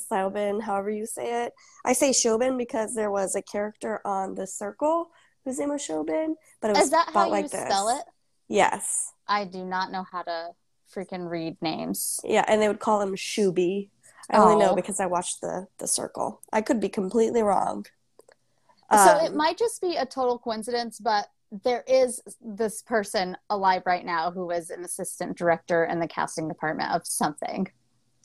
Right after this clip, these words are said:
Speaker 1: Okay,
Speaker 2: Saving
Speaker 1: interesting.
Speaker 2: Grace.
Speaker 1: I just saw that and I was like, "Was that her?" Ropa asks if they've met her because she loves them. And then she's like, "I would do anything to meet her." And he goes,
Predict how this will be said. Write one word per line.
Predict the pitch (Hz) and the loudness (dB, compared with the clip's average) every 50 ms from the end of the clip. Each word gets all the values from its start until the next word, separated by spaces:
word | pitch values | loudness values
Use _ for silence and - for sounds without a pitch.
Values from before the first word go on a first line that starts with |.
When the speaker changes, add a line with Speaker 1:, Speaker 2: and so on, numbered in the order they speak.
| _ _ _ _ _ _ _ _ _ _ _ _ _ _ _ - | _ _ _ _ _ _ _ _ _ _ _ _ _ _ _ -4
Speaker 1:
Okay, | 220 262 294 285 - 247 208 226 277 240 - - | -4 -4 -4 -6 -6 -6 -6 -4 -4 -4 -4 -4
Speaker 2:
Saving | - 214 254 - 208 196 185 190 190 185 | -2 0 4 6 6 8 8 6 6 6
Speaker 1:
interesting. | |
Speaker 2:
Grace. | 185 180 170 160 170 180 - - - - - - - _ _ _ _ _ _ _ _ - | 6 6 6 6 4 2 2 0 0 0 0 -4 -6 _ _ _ _ _ _ _ _ -6
Speaker 1:
I | - 208 | -4 -4
just | 202 202 - 208 202 220 - - | -4 -2 -4 -4 -4 -4 -4 -2
saw | - 233 220 214 | 0 2 2 4
that | 190 190 185 - | 4 2 2 0
and | - | -2
I | 196 | -6
was | 196 | -8
like, | 190 208 - | -8 -8 -8
"Was | 240 269 | -6 -4
that | 285 294 302 | -4 -4 -4
her?" | - 330 359 427 453 - _ _ _ _ _ - | -4 -4 -4 -4 -6 -8 _ _ _ _ _ -4
Ropa | 233 226 220 - | -4 -4 -2 -2
asks | - 208 202 202 202 - - - - | -2 -2 -2 -2 -4 -6 -10 -8 -6
if | 220 208 - - | -6 -8 -6 -4
they've | 208 196 196 196 185 - | -4 -2 -2 -2 -4 -4
met | 208 226 269 - - 220 | 0 0 0 0 0 -4
her | 240 220 202 202 214 226 _ _ _ _ _ _ _ _ _ | -4 -4 -2 -2 -4 -6 _ _ _ _ _ _ _ _ _
because | - 208 - 214 202 190 185 185 185 180 185 - - - - - _ _ _ - _ _ _ _ _ _ _ _ _ _ _ _ _ _ | -10 -6 -2 0 2 2 2 2 0 0 0 0 -2 -2 -4 -10 _ _ _ -20 _ _ _ _ _ _ _ _ _ _ _ _ _ _
she | - - - - 208 214 202 | -6 -4 -2 0 2 0 2
loves | 202 277 415 427 302 - | 4 4 2 2 2 2
them. | 208 180 185 196 | 2 2 2 0
And | 202 196 | -2 -6
then | 196 185 | -4 -6
she's | - - 220 196 | -4 -4 -4 -2
like, | 208 202 190 190 185 - - _ _ _ _ _ _ _ _ _ _ - | 0 0 0 0 -4 -8 -18 _ _ _ _ _ _ _ _ _ _ 2
"I | 226 233 | 4 4
would | 240 233 226 196 | 4 2 0 -4
do | 202 220 214 202 - - | -4 -4 -4 -4 -6 -6
anything | - 240 233 220 208 - - 202 202 190 | -6 -2 -2 -2 -4 -4 -6 -8 -6 -6
to | - 202 | -6 -6
meet | 202 196 196 190 190 - 208 | -6 -6 -6 -6 -6 -8 -6
her." | 196 214 190 185 180 175 | -4 -2 0 0 0 -2
And | 180 190 208 | -4 -6 -6
he | 202 208 185 185 | -4 -4 -2 0
goes, | 190 180 175 170 175 175 - - | 2 2 2 2 0 -2 -4 -6